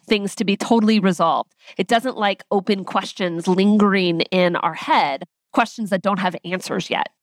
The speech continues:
You know, we don't like tasks that we haven't accomplished or things that are waiting on us. When it comes to change, what our brain desperately wants is to know that the change is going to work out in the end,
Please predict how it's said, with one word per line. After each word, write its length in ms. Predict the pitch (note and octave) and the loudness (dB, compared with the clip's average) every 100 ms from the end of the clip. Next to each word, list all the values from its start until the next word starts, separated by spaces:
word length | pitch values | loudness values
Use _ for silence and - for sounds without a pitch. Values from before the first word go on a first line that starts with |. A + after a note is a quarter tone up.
| - | -2
You 60 | |
know, 80 | F#3 | 2
we 120 | A3 | 4
don't 180 | A3+ A3+ | 2 2
like 240 | G#3+ G#3 _ | -2 -2 _
tasks 640 | C#4+ - C#4 - - - | -8 0 0 0 -8 -6
that 140 | G#3 - | -2 -2
we 80 | G3 | -4
haven't 320 | G#3 G#3 G#3 | -4 -4 -4
accomplished 840 | - - E4+ A3+ F3+ E3+ - - A3 _ - | -12 -2 -2 0 -2 -2 -8 -12 -16 _ -2
or 100 | G#3+ | -2
things 280 | - B3 A3+ | 2 -2 2
that 100 | A3+ | 2
are 100 | G#3 | 2
waiting 560 | F#3 G3+ A3+ A#3 F#3 D#3 | 0 0 2 2 0 0
on 240 | E3 D3+ | -2 0
us. 320 | - - - - _ _ | -2 -4 -8 -18 _ _
When 180 | G#3 A3 | 0 0
it 140 | B3 | 0
comes 400 | - A#3 D#4 D#4 | -4 -2 -2 -4
to 160 | - A3+ | -4 -4
change, 640 | - - F3 F3+ A3+ C4 | -4 -2 2 2 2 2
what 140 | G#3+ G#3 | 2 0
our 80 | G3 | 0
brain 640 | - F#3 G#3 A3+ G3 F3+ _ _ | -2 0 2 2 2 -2 _ _
desperately 580 | D4 C4+ - A#3 F3 G3+ | -4 -4 -2 -2 2 0
wants 640 | E3+ F3 G#3+ A#4 - - _ - - | 2 2 2 -2 -10 -18 _ -8 -2
is 220 | B3 - | -2 0
to 140 | A#3+ | -2
know 460 | G#3 G3+ F3 G3+ C4+ | 0 0 2 2 0
that 160 | A#3+ - | -2 -2
the 100 | G3+ | -6
change 960 | - - D#4 D#4+ B3 G3 G#3+ D#4 D4 - - - | -6 -4 0 2 2 2 2 2 0 -10 -20 0
is 160 | A3+ | 0
going 460 | D#3+ A3 A#3 C4 B3+ | 2 2 2 2 0
to 240 | - B3 | 2 4
work 300 | A3+ G3+ A3 - | 6 4 2 -2
out 340 | G#3 A#3+ - - - | 0 0 -2 -14 -8
in 100 | F#3+ | -8
the 120 | C#3 | -4
end, 300 | B2 - | -6 -6